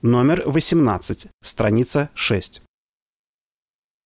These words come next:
В настоящей монографии предпринята попытка, рассматривающая движение социализма с диалектико-материалистических позиций,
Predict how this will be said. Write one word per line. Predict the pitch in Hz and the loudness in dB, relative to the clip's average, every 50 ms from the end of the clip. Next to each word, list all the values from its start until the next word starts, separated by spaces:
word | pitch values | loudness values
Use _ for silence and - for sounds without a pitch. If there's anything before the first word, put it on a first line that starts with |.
| _ _ _ _ _ _ _ _ _ _ _ _ _ _ _ _ _ _ _ _ _ _ _ _ _ _ _ _ _ _ _ _ _ _ | _ _ _ _ _ _ _ _ _ _ _ _ _ _ _ _ _ _ _ _ _ _ _ _ _ _ _ _ _ _ _ _ _ _
В | - | -2
настоящей | 135 170 - - 220 233 254 240 - - 196 | 0 0 2 2 4 4 4 4 4 4 4
монографии | 180 165 156 147 139 123 120 113 113 110 - - 156 160 165 | 4 4 4 4 2 2 4 4 2 2 2 2 2 2 0
предпринята | - - - 165 160 - - 220 240 220 170 - 156 | 0 -2 -2 -2 -2 0 2 2 4 2 2 0 0
попытка, | - 151 127 - - 139 - - - 208 208 208 - - - | 0 0 0 2 0 -2 0 0 0 2 2 0 0 -2 -2
рассматривающая | 151 160 170 - 220 240 - - 208 208 196 202 190 160 - - 170 | 0 0 2 2 2 2 2 2 2 2 4 4 2 2 2 2 2
движение | 160 165 175 156 165 165 151 147 139 | 2 2 2 4 4 4 4 4 4
социализма | 127 - 143 127 - 156 147 147 175 220 220 185 202 208 202 196 180 - _ _ - | 2 2 0 0 2 2 4 4 4 4 4 4 2 2 2 2 0 -4 _ _ -4
с | - 135 120 123 127 | -2 -2 0 0 2
диалектико-материалистических | 156 175 175 180 190 233 - - - 196 180 - 180 170 175 156 - 151 151 151 147 - - 196 170 - 143 - - 131 - - | 2 2 4 4 2 2 0 0 -2 -2 0 2 2 2 2 2 2 2 2 0 0 0 -2 -2 0 0 -2 0 -2 -2 -2 0
позиций, | - 113 113 120 180 233 208 - - 110 98 85 - | 0 0 2 2 2 2 2 2 0 0 -2 -4 -8